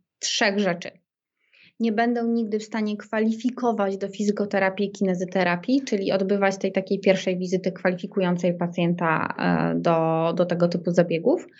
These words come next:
Nie będą nigdy mogli zlecać wyrobów medycznych i nie będą mogli nigdy wydawać opinii i orzeczeń odnośnie stanu funkcjonalnego pacjenta oraz przebiegu procesu fizjoterapii.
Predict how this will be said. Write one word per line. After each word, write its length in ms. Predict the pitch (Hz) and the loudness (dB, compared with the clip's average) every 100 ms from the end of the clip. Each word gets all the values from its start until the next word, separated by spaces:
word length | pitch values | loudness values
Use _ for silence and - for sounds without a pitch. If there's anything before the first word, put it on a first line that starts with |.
| - - - - 226 | -20 -20 -20 -4 0
Nie 140 | 220 | 2
będą 300 | 214 226 214 | 2 0 0
nigdy 280 | 214 202 202 | -2 -2 -4
mogli 260 | 196 196 | -2 -4
zlecać 440 | 190 208 202 196 190 | 2 4 4 0 -2
wyrobów 420 | 196 190 190 180 | 0 0 -2 -6
medycznych 600 | 185 190 196 254 285 285 | -6 -8 -4 0 0 0
i 100 | 262 | 0
nie 120 | 240 | 2
będą 280 | 214 214 208 | 2 0 0
mogli 300 | 202 202 196 | 0 0 0
nigdy 360 | 202 214 208 202 | 0 2 0 0
wydawać 400 | 202 196 196 - | -2 -2 -2 -2
opinii 400 | 190 208 202 196 | -4 0 0 0
i 60 | |
orzeczeń 440 | 190 202 208 214 - | 0 -2 0 -2 -2
odnośnie 420 | 185 190 185 190 | -2 -2 -2 -4
stanu 280 | 190 190 190 | -2 0 0
funkcjonalnego 1000 | 208 214 208 196 190 190 185 180 180 175 | 0 0 0 0 2 0 0 0 0 -2
pacjenta 460 | 190 196 214 220 196 | -4 0 0 2 0
oraz 180 | 185 | -2
przebiegu 440 | - - 185 185 180 | -6 -2 0 2 0
procesu 400 | 180 175 180 180 | 0 -2 -6 -10
fizjoterapii. 720 | - 175 175 170 170 - - | -2 0 0 0 -2 -8 -20